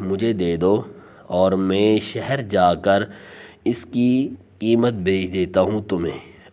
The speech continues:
उन्होंने कहा, "हमें मंजूर है।" हजूर ने ऊँट पकड़ा और चल दी। और जब हजूर जा रहे थे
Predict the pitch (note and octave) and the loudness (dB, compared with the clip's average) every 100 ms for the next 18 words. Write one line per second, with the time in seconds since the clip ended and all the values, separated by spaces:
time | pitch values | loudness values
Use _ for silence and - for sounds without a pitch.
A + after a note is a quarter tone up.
0 | - F2+ F#2 F2 F2+ G2 G#2 A2+ - - | -8 -4 -4 -4 -2 4 4 4 -2 -20
1 | - - D#3+ E3 D#3+ D3+ B2+ C3 C3 C3+ | -20 -8 -4 -2 -2 -2 -2 0 2 2
2 | B2+ A#2+ G#2+ - - G#2 G#2 A2 G#2+ G2 | 0 -4 -8 -16 -14 -8 -2 0 0 0
3 | F2+ F#2 G#2 F2+ F#2+ G2+ F#2 F2+ - F2 | 0 -2 -6 -2 2 4 2 -2 -4 -2
4 | E2 D#2 E2 - - - - - - - | -2 -2 -6 -12 -18 -20 -20 -20 -20 0
5 | G#2 G#2+ A#2+ A2+ G2 G2+ A2+ C3 G2+ G#2 | 2 2 0 -2 -4 -4 -2 -2 -4 0
6 | G#2 A#2 G2+ F#2 F2 G2 G2+ | 4 4 2 -8 -6 0 0